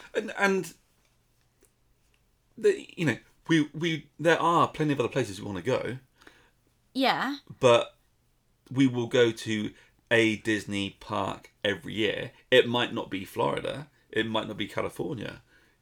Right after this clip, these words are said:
Speaker 1: You know, but we will every year go to a Disney park.
Speaker 2: Yeah, definitely. But I think that, you know, like, b-,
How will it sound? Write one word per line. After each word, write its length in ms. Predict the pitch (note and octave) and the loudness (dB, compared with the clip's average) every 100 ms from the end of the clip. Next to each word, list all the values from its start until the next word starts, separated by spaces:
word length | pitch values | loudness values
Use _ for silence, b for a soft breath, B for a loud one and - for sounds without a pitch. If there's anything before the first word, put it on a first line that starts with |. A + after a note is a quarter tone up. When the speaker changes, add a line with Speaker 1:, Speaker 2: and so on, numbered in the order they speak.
| - | -10
Speaker 1:
You 80 | |
know, 160 | G2+ G#2+ | -6 -4
but 160 | A2+ A2+ | -2 0
we 120 | A#2 | 0
will 320 | A#2+ B2+ A#2 - | 2 4 2 2
every 300 | B2 A2+ A2+ | 0 0 -2
year 180 | A2 G2+ | -2 0
go 140 | G#2+ | -2
to 120 | F#2+ | -2
a 40 | F#2 | -6
Disney 220 | G2+ F#2+ | -8 -10
park. 360 | - G2+ G2 - | -8 -8 -8 -4
Speaker 2:
Yeah, 140 | F4 | -2
definitely. 380 | D#4+ E4+ D4 A3+ | 2 0 0 0
But 100 | - | 2
I 100 | C#4+ | 2
think 300 | C#4 E4 C#3 | 2 -2 -2
that, 180 | B3 - | -2 0
you 60 | |
know, 200 | C4 G3 F3 | 0 2 0
like, 400 | A3 A3 - G#3 | -2 -4 -8 -12
b-, 120 | - | -12